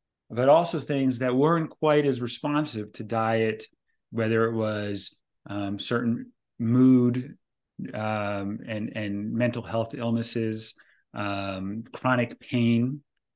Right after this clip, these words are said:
right? Um, things like, um, chron-, chronic inflammatory diseases that improved, but sometimes didn't completely reverse because people were in states that, that we talk about in the book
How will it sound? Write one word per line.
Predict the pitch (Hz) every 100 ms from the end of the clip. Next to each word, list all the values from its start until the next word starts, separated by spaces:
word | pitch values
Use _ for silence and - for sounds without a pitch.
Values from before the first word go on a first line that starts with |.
| _ _
right? | 107 117 120
Um, | - 107 107 107 123 - _ _ _ _ _ - 151 - - - - - - - - _ -
things | - 127 117
like, | 113 113 107 107
um, | 107 101 101 98 98 _ _
chron-, | - 131 139 - 127
chronic | - 127 127
inflammatory | 123 110 131 127 127 127 127 120 120 117
diseases | 117 117 113 110 117 113 117 110
that | 110 107 -
improved, | 123 104 - 196 262 120 95
but | - -
sometimes | 185 185 156 135 120
didn't | 123 127
completely | 117 113 131 113
reverse | 104 98 110 107
because | - 98 101 95
people | - 113 104
were | 101
in | 95
states | - 107 98 - -
that, | 95 92 _ _ _ _ _ -
that | 110
we | 104
talk | 98 113
about | 117 107
in | 107
the |
book | 113 165 131 -